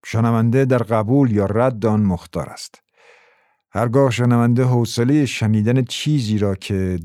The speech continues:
در پی خواهد آمد داشته باشد، ملاحظه خواهد کرد که تنها یک چیز است که من در خصوص آن یقین دارم و آن این است که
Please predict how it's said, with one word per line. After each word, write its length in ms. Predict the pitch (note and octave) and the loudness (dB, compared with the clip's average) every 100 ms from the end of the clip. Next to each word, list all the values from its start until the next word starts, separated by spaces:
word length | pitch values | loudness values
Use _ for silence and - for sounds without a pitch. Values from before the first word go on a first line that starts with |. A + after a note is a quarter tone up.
| F#2 | -2
در 180 | G#2+ | -2
پی 340 | G#2 - C#3+ C3 | -2 -2 0 0
خواهد 440 | G#2 G2 F2+ F2 | -2 -4 -4 -4
آمد 400 | F#2 F2+ G#2+ F2+ | -4 -2 -2 -2
داشته 400 | F2 F2 - - | -4 -6 -8 -10
باشد، 520 | D#2 E2 - A#2+ C3 - _ - - _ _ _ _ _ _ | -8 -8 -2 0 0 -4 _ -20 -20 _ _ _ _ _ _
ملاحظه 460 | C3+ D#3 D3+ C#3+ E3+ | 0 4 4 2 0
خواهد 360 | C3+ C#3 C3+ | 2 0 0
کرد 260 | - A2 A2 | -2 -2 -2
که 120 | - | -4
تنها 340 | A#2 A#2+ A#2+ D3 | -2 0 2 2
یک 300 | D3+ F3 - | 4 2 0
چیز 360 | - A2 G2 | -2 -2 0
است 300 | A2 G#2+ - | 0 -2 -4
که 500 | - G#2+ G#2 G2+ G2 - _ - | -2 0 2 0 -2 -10 _ -2
من 280 | A#2 B2+ | 2 4
در 160 | A#2+ A2+ | 2 0
خصوص 600 | G2+ G2+ A2+ C3 B2+ - | -4 -4 -2 0 -2 -2
آن 200 | G#2 G#2+ | 0 2
یقین 560 | G#2+ G2+ G2 B2 C3+ C3 | 2 0 -2 2 4 4
دارم 640 | C3 B2+ B2+ B2 C3 C3 - _ _ _ _ - | 4 4 4 2 2 -2 -10 _ _ _ _ -4
و 100 | A2+ | -2
آن 260 | A2+ B2 | 0 0
این 240 | A#2+ B2+ A#2+ | 2 2 2
است 280 | A#2 A2 | 0 -4
که 400 | - A#2+ A#2 A#2 | -4 0 0 -2